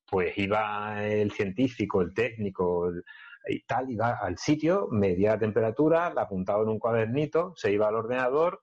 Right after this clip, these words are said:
y lo escribía. Y eso lo hacía o varias veces al día, una vez a la semana o, o una vez al día cuando fuese. Eh, una de las cosas que cambia todo esto y que explota todo, además de, de lo, de lo que hablábamos, de, mm,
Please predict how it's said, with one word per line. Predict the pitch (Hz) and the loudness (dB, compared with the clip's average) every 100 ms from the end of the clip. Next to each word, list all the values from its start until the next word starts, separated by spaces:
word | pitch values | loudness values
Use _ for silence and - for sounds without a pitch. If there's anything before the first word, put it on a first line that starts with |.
| - | -2
y | 123 | 2
lo | 107 | 2
escribía. | - 101 87 82 80 - _ _ _ | 0 -4 -2 -2 -4 -10 _ _ _
Y | 110 107 | 0 0
eso | 107 120 | 2 2
lo | 120 | 2
hacía | - 143 151 | 0 2 2
o | 139 | 2
varias | 98 95 98 | 0 -2 -4
veces | 98 113 107 | -2 -2 -2
al | 139 | -2
día, | 165 170 175 | 0 2 2
una | 120 92 | 0 0
vez | 98 | 0
a | |
la | 104 | 0
semana | 110 123 139 143 151 156 | -2 0 0 0 -2 0
o, | 104 90 87 - - _ | 0 0 -4 -10 -20 _
o | 92 90 | 0 2
una | 101 104 | 2 0
vez | 101 | 0
al | 95 | -2
día | 98 104 | 0 0
cuando | 90 82 - | -2 -8 -8
fuese. | - - - - - - - _ - | -10 -10 -20 -20 -20 -20 -20 _ -6
Eh, | 113 104 98 123 | -4 -4 -4 -2
una | 117 131 139 | 2 4 4
de | 143 | 2
las | 143 | 0
cosas | - 147 139 | -2 -4 -2
que | - 135 | -2 0
cambia | 139 131 131 123 | 0 2 0 2
todo | 131 123 127 | 0 2 2
esto | 135 123 92 92 | 2 0 0 2
y | 101 92 | 0 2
que | 98 | 0
explota | - - 127 127 113 | -2 0 2 2 0
todo, | 135 127 143 - _ 101 | 0 0 -4 -10 _ -4
además | 90 87 92 101 | -2 0 -2 -2
de, | 107 107 104 104 104 | -2 0 0 -2 -4
de | 107 98 98 | -4 -2 0
lo, | 98 98 98 101 | 2 2 0 0
de | 104 | 0
lo | 95 | 2
que | 98 | 2
hablábamos, | 95 110 101 87 85 | 2 0 0 -4 -6
de, | 87 87 85 85 | -4 -2 -4 -4
mm, | 82 82 | -4 -4